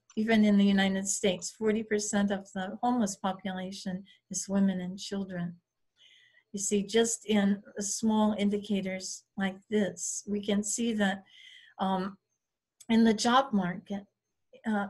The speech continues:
economically, women are often at a disadvantage. And in promotion, and, and I,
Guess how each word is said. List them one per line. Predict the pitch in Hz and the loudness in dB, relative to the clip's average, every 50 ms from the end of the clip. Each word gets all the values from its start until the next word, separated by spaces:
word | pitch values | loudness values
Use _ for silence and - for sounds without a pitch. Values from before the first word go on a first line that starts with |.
| - | -2
economically, | 233 233 233 - 240 233 226 220 214 220 220 220 214 - 220 202 196 | -2 -4 -2 0 0 0 2 2 2 2 2 0 -2 -2 -2 -2 0
women | 190 196 196 202 202 208 202 196 | 0 0 0 2 2 2 2 0
are | 202 208 - - - | -2 -2 -6 -6 -2
often | 226 254 269 269 - 233 208 196 | -2 -2 0 0 0 2 2 2
at | 196 190 196 | 0 -2 -4
a | 190 | -8
disadvantage. | 185 - 202 196 196 - - 202 190 190 _ - 196 190 190 202 202 202 190 202 - - - - - - - - _ _ _ - - - - - - _ - - | -10 -8 -10 -8 -8 -8 -10 -10 -12 -12 _ -8 -6 -4 -4 -4 -4 -4 -6 -12 -12 -14 -16 -16 -16 -16 -16 -20 _ _ _ -20 -20 -20 -20 -20 -20 _ -2 2
And | 220 208 208 214 214 208 - - _ _ _ _ _ _ _ _ _ - | 4 6 6 4 4 0 -4 -12 _ _ _ _ _ _ _ _ _ 0
in | 247 240 226 226 226 226 226 | 2 4 4 4 4 2 0
promotion, | 226 - 247 240 247 254 262 269 269 - - - 196 180 180 - - _ _ _ _ _ _ _ - | 0 0 2 2 4 4 4 2 0 -2 -4 -4 -4 -6 -6 -10 -14 _ _ _ _ _ _ _ -4
and, | 208 202 196 202 208 208 - _ _ _ _ - | -2 0 0 0 -2 -4 -6 _ _ _ _ -2
and | 214 214 214 - - | -2 -2 -2 -4 -6
I, | 226 240 | -6 -6